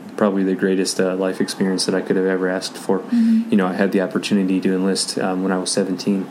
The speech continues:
Speaker 2: Mm-hmm.
Speaker 1: with my, uh, parents' permission, of course. You have
Speaker 2: Mm-hmm.
Speaker 1: to get par-, parental consent in order to do that. And, uh, I just pretty much immediately had the opportunity to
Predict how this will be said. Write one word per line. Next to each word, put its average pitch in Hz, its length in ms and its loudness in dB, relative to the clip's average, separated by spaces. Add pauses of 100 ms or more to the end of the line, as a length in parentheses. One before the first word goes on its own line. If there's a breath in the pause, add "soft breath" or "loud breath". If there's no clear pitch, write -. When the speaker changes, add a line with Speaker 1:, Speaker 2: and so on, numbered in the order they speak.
(160)
Speaker 2:
Mm-hmm. 220 420 2
Speaker 1:
with - 180 0
my, 90 220 0
uh, 90 140 0
parents' 101 300 0
permission, 98 540 -2
of 104 140 -8
course. 110 360 -2
You 226 140 4
have 240 100 4
Speaker 2:
Mm-hmm. - 0 -
Speaker 1:
to - 100 -2
get - 240 -2
par-, - 220 -2
parental 98 340 -2
consent 95 480 -2
in 98 100 -4
order 95 180 -2
to 92 140 -8
do 95 160 0
that. 104 160 -2 (680 loud breath)
And, 107 300 4
uh, 98 300 2
I 104 260 0 (140)
just - 300 0 (520)
pretty 110 180 4
much 98 220 2
immediately 98 680 4 (300)
had 98 200 0
the 95 80 2
opportunity 95 640 0
to 92 200 0